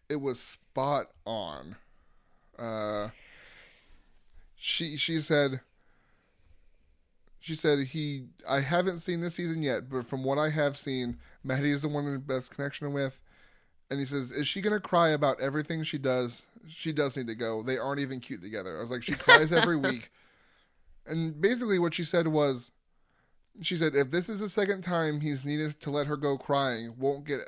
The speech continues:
Speaker 1: won't get her out of everything."
Speaker 2: It's
Speaker 1: And I
Speaker 2: one hundred percent, like,
Speaker 1: said,
Speaker 2: the third time that she's gone
Speaker 1: I
Speaker 2: crying.
Speaker 1: said, "It's worked for her every other date."
Speaker 2: That's just, oh, goodness.
Speaker 1: I'm just like, it's, every time this happens, every time they have a fight,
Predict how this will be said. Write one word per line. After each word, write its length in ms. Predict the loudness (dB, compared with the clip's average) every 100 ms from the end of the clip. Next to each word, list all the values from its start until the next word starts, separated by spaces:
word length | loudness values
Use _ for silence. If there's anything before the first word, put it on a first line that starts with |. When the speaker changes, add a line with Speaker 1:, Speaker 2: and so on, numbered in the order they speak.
| -12
Speaker 1:
won't 360 | -10 -6 -4
get 140 | -4 -2
her 120 | 0
out 120 | 0
of 100 | -2
everything." 540 | -6 -6 -10 -12 -14 -14 -6
Speaker 2:
It's 220 | -6 -4
Speaker 1:
And 60 | -6
I 20 |
Speaker 2:
one 40 | -2
hundred 0 | 2 2
percent, 40 | 4
like, 100 | 2
Speaker 1:
said, 0 |
Speaker 2:
the 120 | 2 2
third 260 | 0 2
time 260 | 2 0 -2
that 100 | -8
she's 140 | -6
gone 140 | -2 2
Speaker 1:
I 100 | 4
Speaker 2:
crying. 40 | 4 2 0
Speaker 1:
said, 100 | -16 _ _ _ -6
"It's 180 | -4
worked 220 | 0 0 0
for 100 | 2
her 200 | 6 6
every 240 | 6 6
other 160 | 6 6
date." 260 | 4 2 -4 -20 _ _ _
Speaker 2:
That's 280 | -8 -8 -8
just, 180 | -12 -14 -12
oh, 340 | -12 -10 -14 -16
goodness. 560 | -16 -16 -14 -14 -16 -20 -20 -10 -4
Speaker 1:
I'm 100 | -2
just 140 | 0
like, 160 | -2 -2
it's, 420 | -8 -10 -18 -20 -20 -20 -20 -20 0
every 440 | 2 2 0 -2 -2
time 600 | -2 0 2 0 -4 -8 _ _ _ _
this 320 | -2 0 0
happens, 720 | 2 0 2 -2 -6 -8 -16 -20 _ _ _ -2
every 200 | 0 0
time 200 | -2 0
they 80 | 0
have 200 | 0 -2
a 80 | -4
fight, 400 | -2 -2 -6